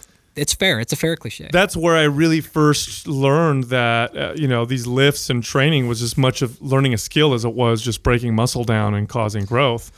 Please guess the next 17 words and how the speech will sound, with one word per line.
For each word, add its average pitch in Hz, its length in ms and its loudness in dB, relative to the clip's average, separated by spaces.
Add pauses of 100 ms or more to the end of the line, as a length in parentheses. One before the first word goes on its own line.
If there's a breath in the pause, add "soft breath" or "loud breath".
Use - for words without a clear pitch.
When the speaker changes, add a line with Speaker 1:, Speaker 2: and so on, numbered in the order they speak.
Speaker 1:
Oh, 139 100 2
sure, 127 200 0
Speaker 2:
And, 120 120 2
Speaker 1:
yeah. 117 140 -2
Speaker 2:
and 127 200 0
they 165 220 4
were 127 380 -2
experts 190 360 0
at 123 120 0
that. 110 220 -2
They 135 100 0
would 139 180 0
go 143 200 2
and 131 100 0
lift, 139 500 0
you 139 160 -4
know, 120 480 0